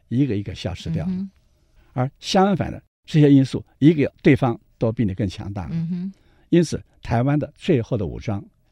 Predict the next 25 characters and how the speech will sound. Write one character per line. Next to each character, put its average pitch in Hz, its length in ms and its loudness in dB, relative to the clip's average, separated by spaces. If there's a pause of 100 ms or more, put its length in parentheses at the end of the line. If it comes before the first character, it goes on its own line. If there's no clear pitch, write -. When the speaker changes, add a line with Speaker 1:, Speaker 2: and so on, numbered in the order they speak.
(100)
Speaker 1:
已 104 100 -2
经 110 140 -2
被 101 120 -4
解 - 160 -10
除 - 240 -18
了。 - 120 -20 (100)
Speaker 2:
是。 147 320 -8 (640)
Speaker 1:
在 175 160 2
这 160 80 0
个 156 60 4
情 139 100 -4
况 123 80 0
之 117 80 -6
下 110 180 -2
呢， 92 100 -6 (460)
我 104 140 0
们 123 320 0 (300)
被 120 100 -2
他 107 340 -2 (220)
吸 - 220 -2
入， 113 320 0 (180)
被 117 140 0
他 110 180 -2
吞 98 240 -2
并， 101 240 -6